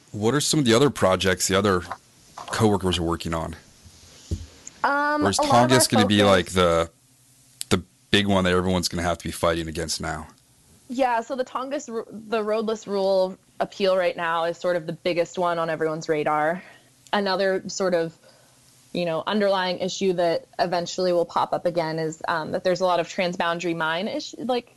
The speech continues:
Speaker 2: mines popping up in B C right now. Um, and they're right at the headwaters of a lot of our,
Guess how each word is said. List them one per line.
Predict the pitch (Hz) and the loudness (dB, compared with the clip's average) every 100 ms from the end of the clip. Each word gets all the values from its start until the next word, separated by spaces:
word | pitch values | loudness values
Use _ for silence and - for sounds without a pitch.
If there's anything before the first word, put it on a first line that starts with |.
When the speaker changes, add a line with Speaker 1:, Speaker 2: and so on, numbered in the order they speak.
| - | -2
Speaker 2:
mines | 240 220 247 247 | 0 0 0 -2
popping | - 247 247 | -2 -2 -2
up | 240 254 254 269 | -2 -4 -4 -8
in | - 185 | -4 -4
B | 190 190 | -2 -4
C | 185 220 240 | -4 -2 0
right | 262 262 | 2 0
now. | 254 262 262 262 - _ _ _ _ _ - - _ - - | -2 0 0 -4 -14 _ _ _ _ _ -20 -20 _ -8 -2
Um, | 233 208 196 | 0 2 0
and | - 208 | 0 2
they're | 202 196 190 190 | 2 2 2 2
right | 190 190 | 0 0
at | 190 | 0
the | 185 | -2
headwaters | 185 170 165 165 165 | -4 -2 0 0 -4
of | 175 | -2
a | |
lot | 170 160 156 | -2 0 -2
of | 165 | -2
our, | 156 151 156 160 | -2 0 -2 -4